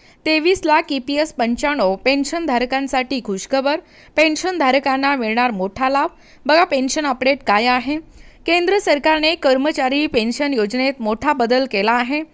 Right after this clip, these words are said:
या अंतर्गत सहा महिन्यांपेक्षा कमी अंशदायी सेवा असलेले कर्मचारी देखील ईपीएस पेन्शन फंडातून पैसे काढू शकतील.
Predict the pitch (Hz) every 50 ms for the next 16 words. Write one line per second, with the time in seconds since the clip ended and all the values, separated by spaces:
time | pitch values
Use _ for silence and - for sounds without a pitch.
0 | _ - - - - _ - 226 262 349 381 349 294 285 285 285 320 320 302 233
1 | 185 180 196 190 - - 320 285 269 294 349 370 339 269 254 254 262 269 285 269
2 | 262 240 247 - - 277 277 285 285 - 220 233 277 330 311 247 254 262 - 285
3 | 262 247 233 240 262 277 - - 240 214 214 269 302 269 220 - - 240 247 254
4 | 214 175 175 175 - - - - - _ _ - 330 339 330 320 370 427 427 -
5 | 320 285 285 302 302 247 233 240 233 - 277 202 175 175 180 - - - - -
6 | - 285 302 311 - 320 320 320 330 370 349 - - 247 247 262 - 349 339 359
7 | 330 302 277 247 240 262 269 254 277 277 285 285 285 208 196 226 233 - 302 294
8 | - 226 214 240 254 240 - 262 254 - - 294 320